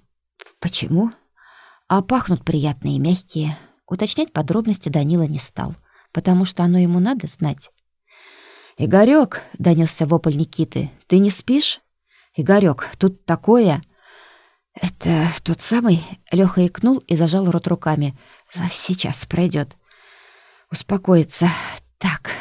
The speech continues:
дышим глубже и..." Зазвонил телефон.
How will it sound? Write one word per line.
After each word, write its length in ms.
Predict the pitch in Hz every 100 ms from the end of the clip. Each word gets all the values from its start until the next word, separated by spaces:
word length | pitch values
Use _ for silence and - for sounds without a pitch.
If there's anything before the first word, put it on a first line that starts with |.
| - -
дышим 460 | 139 185 - 165
глубже 500 | 160 165 208 220 226
и..." 380 | - 196 202 185 _ _ _ _ _ _ _ _ -
Зазвонил 440 | 214 220 262 302
телефон. 580 | - 151 147 - -